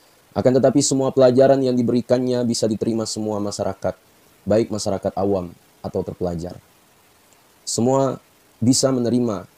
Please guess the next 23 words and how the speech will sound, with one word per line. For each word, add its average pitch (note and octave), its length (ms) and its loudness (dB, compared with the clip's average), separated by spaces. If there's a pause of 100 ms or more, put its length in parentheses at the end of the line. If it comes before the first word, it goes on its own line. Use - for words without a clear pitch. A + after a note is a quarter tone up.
(200)
dan G#2+ 160 -4
semua A#2 500 -4 (140)
bisa A#2+ 240 -2
mencicipi B2 640 -2
apa A#2+ 320 -4
yang G#2+ 100 -4
diberikan G2 460 -6 (320)
Abu G2+ 240 -2
Yazid F#2 400 -4
Maliki. F2+ 400 -8 (1500)
Maka A#2 240 4
dari C3 240 6
itu, C#3+ 320 0 (800)
beliau C3 540 4
selalu C#3 400 4
menitik A#2+ 240 0
beratkan A#2 480 0
untuk A#2 240 -2
membuat A2+ 400 -2
rumah A2 320 -4 (560)
yang G2+ 160 -2
lebih F#2+ 240 -2
besar F#2+ 320 -4